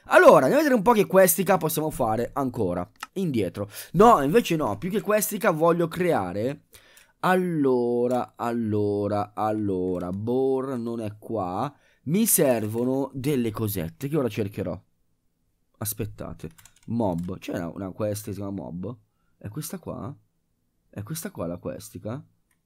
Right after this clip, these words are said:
La quest, scusate, la mod? La Mob Grinding Utilities. Che sta roba?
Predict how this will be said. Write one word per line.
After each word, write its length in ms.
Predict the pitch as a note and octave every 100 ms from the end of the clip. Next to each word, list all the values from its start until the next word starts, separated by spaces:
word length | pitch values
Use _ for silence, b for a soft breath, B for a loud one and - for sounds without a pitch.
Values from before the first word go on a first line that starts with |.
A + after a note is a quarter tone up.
| _ -
La 180 | G#2+ G2
quest, 400 | A2 G2+ F2 G2
scusate, 280 | F#2+ G2+
la 80 | G#2
mod? 520 | G#2+ F2 E2+ G#2+ D3+ D#3+ _ _ _ _ _ _ _ _ _ b b b b b
La 260 | A#2+ A#2
Mob 480 | A#2 D3+ F#3+ E3 D#3+
Grinding 520 | B2+ D3+ E3+ D#3 C3+ -
Utilities. 680 | C#3 A2 C3 G2+ F#2+ - - _ _
Che 160 | _ C#3+
sta 160 | - G#2
roba? 420 | F#2 F2+ F#2+